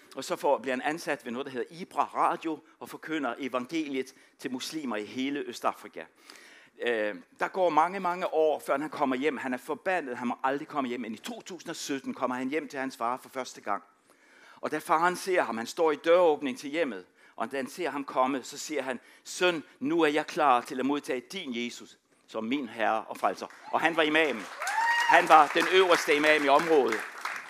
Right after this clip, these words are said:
Øh, manden, som i dag har fået et andet navn,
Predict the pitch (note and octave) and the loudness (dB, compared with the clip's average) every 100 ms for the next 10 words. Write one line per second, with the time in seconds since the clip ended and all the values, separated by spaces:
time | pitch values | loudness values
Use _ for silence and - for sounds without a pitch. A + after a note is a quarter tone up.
0 | - - - - - - C3 B2 G#2+ - | -12 -12 -14 -14 -6 2 2 2 -2 -10
1 | _ _ C#3 F#3 F3+ E3+ E3 D3+ E3+ E3 | _ _ 4 4 4 -4 -8 -4 0 0
2 | C3 A2 C#3 C#3+ C#3+ C3+ D3+ E3 D#3 C#3+ | 0 -4 -6 0 2 2 0 2 4 2
3 | G#2+ F#2+ | 0 -10